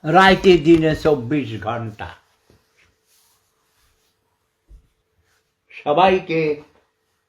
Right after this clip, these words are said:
শুভেচ্ছা, স্বাগতম। দাঁড়াও, আমি আমার এই সুন্নতি টুপি পরি, বুঝছো? সুন্নতি টুপি ঠিক আছে না?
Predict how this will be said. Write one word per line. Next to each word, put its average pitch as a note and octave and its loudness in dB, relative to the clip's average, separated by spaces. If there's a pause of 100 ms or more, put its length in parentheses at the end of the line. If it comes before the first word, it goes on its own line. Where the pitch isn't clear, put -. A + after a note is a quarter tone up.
(600)
শুভেচ্ছা, C3+ 0 (920)
স্বাগতম। A#2+ -4
দাঁড়াও, B2+ -4 (840)
আমি C3+ -4
আমার C3 -2 (1200)
এই - -18
সুন্নতি F3+ -4
টুপি C3+ -4
পরি, A2+ 0
বুঝছো? D3 -2 (1700)
সুন্নতি D#3+ -4
টুপি D#3 -6
ঠিক E3+ -6
আছে F#3+ -2
না? A3+ -2